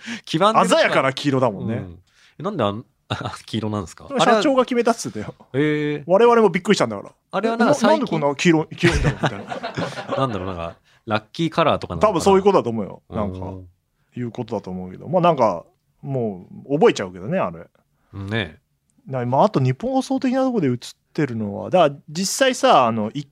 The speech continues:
Speaker 2: 階のシーンあるじゃん、あの、
Speaker 1: はいはいはい。
Speaker 2: えっと、一部の終わり？前半の終わり。
Speaker 1: うん。あのね、千葉さんと高橋さんがね。
Speaker 2: あそこ実は今、オールナイトニッポン五十五周年の記念展示やってて。
Speaker 1: あ、やってますね。うん。
Speaker 2: で、えっと、一般の方も、あの、タイミング合えば入れて、
Speaker 1: うんうんうん。
Speaker 2: 見学できるんですよ、実は。
Speaker 1: はいはいはいはい。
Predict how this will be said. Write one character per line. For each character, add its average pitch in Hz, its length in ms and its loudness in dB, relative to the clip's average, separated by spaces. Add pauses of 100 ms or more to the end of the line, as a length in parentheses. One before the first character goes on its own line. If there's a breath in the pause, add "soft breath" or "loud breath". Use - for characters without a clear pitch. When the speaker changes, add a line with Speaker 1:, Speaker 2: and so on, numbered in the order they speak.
Speaker 2:
階 220 180 4
の 220 100 6
シ 208 140 2
ー 170 60 6
ン - 20 4
あ 120 40 4
る 117 60 -2
じ 104 100 -8
ゃ 98 40 -6
ん、 - 40 -6
あ - 20 -6
の、 90 140 -8
Speaker 1:
は 165 120 0
い 127 40 0
は 101 120 -8
い - 20 -14
は 85 160 -16
い。 - 140 -18
Speaker 2:
え 117 220 -2
っ - 40 -10
と、 113 140 -4
一 120 200 -2
部 131 100 0
の 98 140 -4
終 95 40 -6
わ 107 100 -2
り？ 120 180 -6 (240)
前 131 100 2
半 127 160 2
の 123 120 0
終 117 200 0
わ 110 40 -4
り。 107 40 -4
Speaker 1:
う 104 40 -6
ん。 - 20 -10
あ - 20 -12
の - 20 -12
ね、 127 100 -6
千 - 120 -12
葉 104 120 -6
さ 98 120 -8
ん - 20 -8
と 87 80 -12
高 92 240 -10
橋 82 60 -10
さ - 180 -20
ん - 60 -20
が 190 80 2
ね。 - 20 6
Speaker 2:
あ - 20 6
そ 339 140 0
こ 349 140 2
実 320 280 -2
は 185 320 8
今、 147 380 4
オ 147 80 6
ー 175 40 6
ル 185 60 6
ナ 196 80 8
イ 190 40 2
ト 180 60 -4
ニ 190 80 2
ッ - 20 -8
ポ 180 100 2
ン 147 40 0
五 131 120 6
十 151 100 4
五 160 120 6
周 165 160 2
年 110 200 0
の 90 120 -8
記 - 140 -2
念 190 180 8
展 185 120 4
示 113 180 -2
や 92 80 -8
っ - 40 -14
て - 120 -10
て。 185 60 -4
Speaker 1:
あ、 185 80 0
や 175 60 -2
っ 147 40 -6
て 180 140 -8
ま 190 100 -2
す - 160 -8
ね。 101 360 -2
う 110 120 -6
ん。 101 60 -2
Speaker 2:
で、 202 540 2
え - 40 0
っ - 40 -8
と、 185 140 2
一 170 120 2
般 220 100 6
の 214 120 4
方 196 240 4
も、 113 360 0
あ 113 40 2
の、 87 760 -6
タ 160 140 2
イ - 20 2
ミ 160 120 2
ン 156 40 0
グ 151 80 4
合 143 80 4
え 123 40 0
ば 101 100 -6
入 123 240 -2
れ 87 100 -12
て、 92 300 -6
Speaker 1:
う 156 80 -8
ん - 20 -4
う 139 80 -4
ん - 40 -8
う - 20 -6
ん。 - 20 -6
Speaker 2:
見 180 160 2
学 175 160 2
で 147 100 -4
き 139 80 -4
る 110 80 -6
ん 90 40 -14
で 85 60 -18
す - 60 -16
よ、 92 60 -16
実 98 260 -12
は。 175 40 4
Speaker 1:
は 180 40 2
い 127 40 0
は 107 140 -2
い 90 40 -2
は 87 140 -14
い - 60 -20
は 87 120 -14
い。 - 40 -16